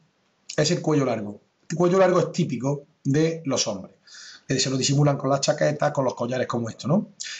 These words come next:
Este es Dustin Muchuich, Friend D J. Ea, pues el D J parece una tía, ¿no? Obviamente. Está androginici-, androginizado.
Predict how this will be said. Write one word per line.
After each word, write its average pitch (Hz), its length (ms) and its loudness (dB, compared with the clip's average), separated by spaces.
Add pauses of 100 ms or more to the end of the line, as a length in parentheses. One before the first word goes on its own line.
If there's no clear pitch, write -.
Este 208 180 0
es 151 80 2
Dustin 202 320 2
Muchuich, 143 720 -2
Friend 185 300 2
D 170 120 2
J. 104 420 -4
Ea, 151 180 2
pues 131 200 -2
el 143 60 4
D 196 140 4
J 208 240 2
parece 165 300 0
una 151 180 2
tía, 165 300 2
¿no? 170 100 2
Obviamente. 143 1000 -2 (840)
Está - 320 0
androginici-, 151 560 2
androginizado. 143 680 0